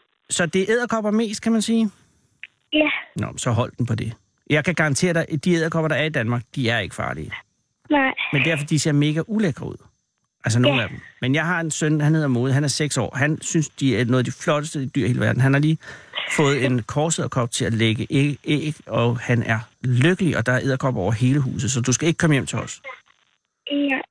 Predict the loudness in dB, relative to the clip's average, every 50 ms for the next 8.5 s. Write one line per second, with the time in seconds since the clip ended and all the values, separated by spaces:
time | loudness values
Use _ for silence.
0 | -4 -4 -2 -4 -4 -2 -2 -2 0 0 2 2 4 4 4 2 0 -2 -4 -4
1 | -2 -2 0 0 -2 -4 -2 -2 0 0 0 0 -4 -6 -6 -8 -10 -8 -8 -8
2 | -8 -8 -10 -10 -10 -6 -4 -2 -2 -2 -4 -4 -2 -2 -2 -2 -2 -2 -2 -2
3 | -2 -2 0 2 2 2 2 2 2 2 2 2 2 0 0 0 0 0 0 -2
4 | 0 0 0 2 2 2 0 0 0 -2 -4 -8 -8 -4 -4 -4 -4 -4 -4 -2
5 | 0 2 2 2 0 0 -2 -6 -8 -10 _ _ 0 2 2 2 2 0 0 0
6 | 0 2 2 2 2 2 2 2 0 -4 -4 -4 -4 -2 -2 -4 -4 -6 -6 -4
7 | -4 -2 -2 -2 0 0 2 4 4 4 2 2 -2 -2 -2 -2 -4 -4 -4 -2
8 | 2 2 2 2 2 2 2 0 0 -4